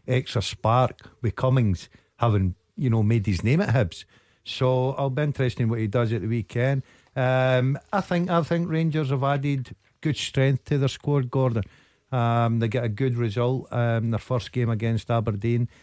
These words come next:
Uh, difficult one against Ross County. Should have been really out of sight before the last, what, fifteen, twenty minutes, Ross County come in here a little bit, um,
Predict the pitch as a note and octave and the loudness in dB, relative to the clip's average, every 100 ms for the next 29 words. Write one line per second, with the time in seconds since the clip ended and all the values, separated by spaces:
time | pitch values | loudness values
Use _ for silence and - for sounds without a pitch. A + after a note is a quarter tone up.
0 | _ _ A#2 A2+ A#2 A2 C3+ B2 - A#2+ | _ _ 0 4 4 2 0 0 0 -2
1 | A#2 A#2 A2+ G#2 A2+ A2 A#2+ A2+ - A#2+ | 0 0 0 2 0 0 -2 -2 -2 -2
2 | C3 C3+ D#3+ D3+ F#3 G3 E3 A2+ A#2+ - | 0 -2 -2 0 0 2 2 2 0 -2
3 | - A#2+ C3+ C3 B2 - B2+ B2 A#2 - | 0 0 2 -2 -4 -4 -2 0 0 -4
4 | - - - _ - A#2+ B2+ A#2+ - A#2+ | -18 -20 -20 _ -2 2 2 2 -2 -4
5 | A2+ - C3+ - A#2+ G#2+ A#2+ A#2 A2+ A#2 | -4 -4 -4 -2 -2 0 0 0 0 0
6 | A#2 A2 B2+ A2+ - A#2+ A#2+ - A2 A#2 | 0 0 0 0 2 0 0 -2 0 2
7 | A#2+ A#2+ A2+ A#2 A#2 A#2 A#2+ - _ _ | 2 2 0 0 0 0 -2 -4 _ _
8 | _ B2+ A#2 A#2+ A#2 | _ 0 2 2 0